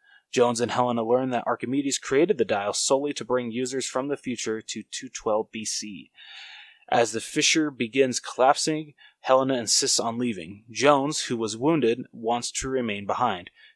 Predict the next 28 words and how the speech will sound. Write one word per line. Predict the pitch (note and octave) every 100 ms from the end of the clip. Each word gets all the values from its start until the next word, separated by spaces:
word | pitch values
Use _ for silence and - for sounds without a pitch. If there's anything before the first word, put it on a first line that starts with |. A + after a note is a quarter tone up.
| _
Fearing | C3+ B2 A2
he | A#2
may | A#2 B2+
not | C#3
survive | - D3+ E3+ C#3+ B2 A#2
or | - A#2
could | - A#2
alter | A2 G#2 -
history, | A2+ - - A#2 G#2 -
Helena | A#2 A#2 A#2+ B2
knocks | G#2+ G2 -
him | A2
unconscious. | G#2 - G2 G2 - - - - _ - - - - _ _
Jones | C3 B2+ B2
awakens | B2 C#3 D3+ A#2+
in | A2+
his | G#2+
apartment | G2+ D#3+ F#3+ G3+ -
and | A2
is | A2+ G2+
reunited | C#3 C3+ B2+ B2+
with | A#2
Helena, | - D3 D3+ D#3 D3+
Teddy, | - C3 B2 B2+
Sala, | - B2 A#2 A#2+ A#2 -
and | A#2
also | - A2+ -
Marion, | C3+ F3 F3 A#2 A2+